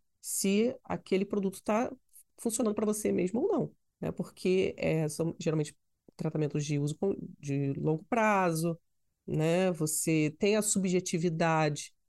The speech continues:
da identificação daqueles sintomas, daquela anamnese,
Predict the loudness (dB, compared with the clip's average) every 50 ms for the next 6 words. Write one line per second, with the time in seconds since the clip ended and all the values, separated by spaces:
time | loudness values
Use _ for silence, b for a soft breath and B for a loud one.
0 | _ _ _ _ _ -10 -4 0 0 2 2 2 0 0 -2 -6 -6 -4 -2 -2
1 | -2 -2 -2 0 0 -2 -2 -2 -2 -2 -2 -2 -2 -2 -4 -2 -2 0 2 2
2 | 2 2 2 2 2 0 0 0 -2 -2 -4 -6 -12 -20 -8 _ -2 -2 0 0
3 | 0 2 2 2 2 4 4 4 4 4 2 2 0 -2 -4 -6 -6